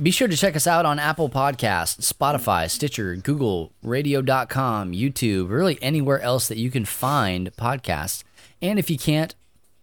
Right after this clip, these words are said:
just let us know, and we'll try and walk you through how to get there or get us on that platform if it's something we can do.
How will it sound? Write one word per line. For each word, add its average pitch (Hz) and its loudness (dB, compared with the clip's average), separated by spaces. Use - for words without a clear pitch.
just - -6
let 131 4
us - 0
know, 190 4
and 92 2
we'll 107 2
try 117 2
and 113 0
walk 123 2
you 127 -2
through 139 0
how 120 2
to 127 0
get 127 -2
there 143 2
or 127 2
get 120 0
us 123 2
on 120 0
that 107 0
platform 113 0
if 101 -6
it's 101 -4
something 104 -2
we 104 -2
can 107 -2
do. 110 -2